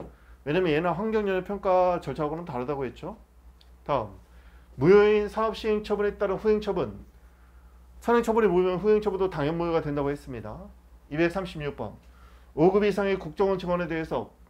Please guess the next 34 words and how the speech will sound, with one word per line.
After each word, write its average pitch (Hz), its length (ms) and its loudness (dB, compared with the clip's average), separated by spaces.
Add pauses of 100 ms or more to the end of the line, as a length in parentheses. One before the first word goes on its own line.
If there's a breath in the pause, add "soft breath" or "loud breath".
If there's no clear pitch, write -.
(400)
정보원장이 175 680 2
의원 165 340 0
면직 170 260 -2
처분하는 165 360 -4
건 165 100 -6
당연무효가 147 460 -2
아니다. 135 400 -4
왜? 165 340 -2 (300 soft breath)
그런 185 240 6
관행도 160 340 2
있었을 151 460 -2
뿐만 185 500 -4 (320)
아니라 170 480 -2 (380 soft breath)
의원 180 260 4
면직 196 320 -2
처분은 185 320 -6
적극적 180 460 -2
처분이 175 240 -4
아니라 165 340 -6 (280 soft breath)
사정으로 220 360 0
수리하는 214 420 -2
수동적 208 520 -4
행위에 190 260 -6
불과하기 151 380 -2
때문에 147 320 -6 (260 soft breath)
무효로까지 214 640 2
볼 202 340 2 (420 soft breath)
그런 165 300 0 (220)
중대 190 280 6
명백한 180 540 2
하자는 185 300 -2
아니라는 147 380 -2
게 170 80 -8
판례였어요. 185 540 -8